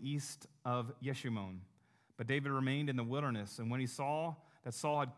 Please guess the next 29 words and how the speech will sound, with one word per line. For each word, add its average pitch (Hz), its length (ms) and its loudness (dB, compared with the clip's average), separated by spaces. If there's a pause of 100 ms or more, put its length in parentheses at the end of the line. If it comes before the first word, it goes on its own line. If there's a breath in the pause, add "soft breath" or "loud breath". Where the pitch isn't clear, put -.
(140)
came 156 280 0
after 147 420 0
him 156 260 2
into 135 240 -2
the 131 100 -2
wilderness, 127 640 -2 (320 soft breath)
David 139 280 0
sent 143 200 0
out 127 160 2
spies 131 580 2
and 113 180 0
learned 131 300 0
that 113 100 -2
Saul 135 340 0
had 123 140 0
indeed 123 540 -2
come. 98 460 -2 (680 soft breath)
Then 110 120 0
David 139 280 2
rose 139 420 0
and 127 100 0
came 147 220 -2
to 131 80 -2
the 120 80 0
place 139 360 -2
where 117 80 -6
Saul 127 340 -2
had 123 160 -2
encamped. 113 640 -6